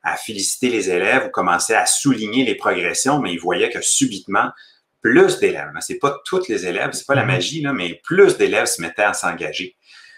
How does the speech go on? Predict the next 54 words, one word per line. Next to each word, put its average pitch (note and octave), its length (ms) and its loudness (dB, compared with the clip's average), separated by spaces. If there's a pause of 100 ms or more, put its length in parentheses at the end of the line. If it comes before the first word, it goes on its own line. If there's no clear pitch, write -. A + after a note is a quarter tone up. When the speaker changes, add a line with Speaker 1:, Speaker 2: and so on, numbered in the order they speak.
(160)
Speaker 1:
Tu D#3+ 80 2
sais, - 260 -4
si - 220 -2
Pierre, C#3+ 260 4
tu - 120 -4
rentres C3+ 180 4
dans A2 100 4
une G2 180 -2
classe B2+ 360 2
puis - 100 -18
que - 100 -2
t'en F#2 180 0
as A2 300 -2
quinze C3 380 -2
sur - 200 -4
vingt-cinq G#2+ 580 -2
qui - 120 -18
progressent, G2+ 840 -2 (320)
que A2+ 100 -2
c'est F#2 260 -2
su, C#3+ 600 0 (280)
que F2+ 140 2
c'est F2 300 -2
communiqué, C3 640 4
puis C3 120 -10
que - 100 -10
le F2+ 80 0
discours A2+ 400 0
est G#2 60 2
là-dessus, F2 300 -4
ou D#3+ 40 -6
tu - 100 -8
rentres B2 140 2
dans G#2+ 140 2
une - 80 -6
classe, B2 320 2
il - 20 -6
y - 20 -4
en F2+ 120 -4
a E2+ 40 -2
huit G2+ 300 -2
qui - 120 -16
progressent, C3 520 -2
mais E2+ 200 -10
dans F#2 200 0
une D3+ 240 -4
des A2+ 100 0
deux F#2 180 -2
classes, C3+ 360 2
c'est - 220 -12
bien C#3 180 0
plus - 140 -14
facile G2 340 -4
d'enseigner. E2+ 560 -8